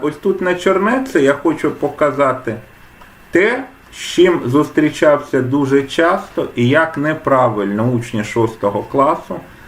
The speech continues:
записують розв'язування такої задачі. Пишуть вони умову: одна третина. В голові дуже швидко знаходять обернене,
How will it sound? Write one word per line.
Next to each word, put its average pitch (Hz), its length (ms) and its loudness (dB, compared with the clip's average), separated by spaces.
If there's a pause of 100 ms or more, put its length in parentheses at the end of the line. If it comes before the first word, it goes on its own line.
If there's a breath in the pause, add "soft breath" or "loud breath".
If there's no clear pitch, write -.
(160 loud breath)
записують 127 920 -2
розв'язування 107 1000 0
такої 98 380 -2
задачі. 98 540 -4
Пишуть 139 560 0
вони 117 300 0
умову: 113 580 2
одна 165 380 0
третина. - 720 -4 (680 loud breath)
В 95 80 -4
голові 165 540 4
дуже 175 420 4
швидко 143 600 0
знаходять 123 720 2
обернене, 98 760 0